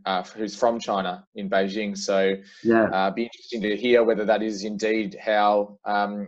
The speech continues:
Speaker 1: how she's seeing, um, the situation, that it is improving. The second
Speaker 2: Yeah.
Speaker 1: thing is, um, you, you've brought up something about, um, the idea that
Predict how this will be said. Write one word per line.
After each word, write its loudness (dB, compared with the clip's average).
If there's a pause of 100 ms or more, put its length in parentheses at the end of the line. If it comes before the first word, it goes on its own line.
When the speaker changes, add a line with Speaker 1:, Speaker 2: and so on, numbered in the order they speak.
(120)
Speaker 1:
how 0
she's -6
seeing, -4 (460)
um, 0
the -8
situation, -2
that -2
it -6
is -6
improving. -4 (460)
The -6
second 6
Speaker 2:
Yeah. 4
Speaker 1:
thing -2
is, 2
um, 2 (420)
you, 0
you've 2
brought 8
up 4
something -2
about, 4 (160)
um, -4
the 0
idea 2
that -4